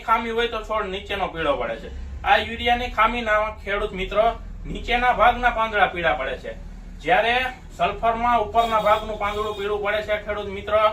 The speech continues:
તો ઉપરના ભાગના પાંદડા જે નવા ડોકા નીકળ્યા હોય ખેડૂત મિત્રો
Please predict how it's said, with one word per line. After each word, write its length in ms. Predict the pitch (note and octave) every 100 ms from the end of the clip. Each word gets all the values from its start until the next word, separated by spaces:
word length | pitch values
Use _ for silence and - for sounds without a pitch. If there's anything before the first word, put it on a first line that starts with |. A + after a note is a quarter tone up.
| - - - - -
તો 180 | F#3+ A3 G#3
ઉપરના 380 | G#3 A#3 A#3 G#3+
ભાગના 380 | G3 G#3+ A3+
પાંદડા 380 | G#3+ G#3 G3 E3
જે 200 | D3+ F#3+ A3 G#3+
નવા 320 | F#3 E3+ G3+ F#3
ડોકા 400 | F3 G3+ A3 - F3
નીકળ્યા 400 | F#3 G3+ A3 G3
હોય 140 | F3
ખેડૂત 300 | E3+ F#3 E3+
મિત્રો 380 | E3 D#3+ D3+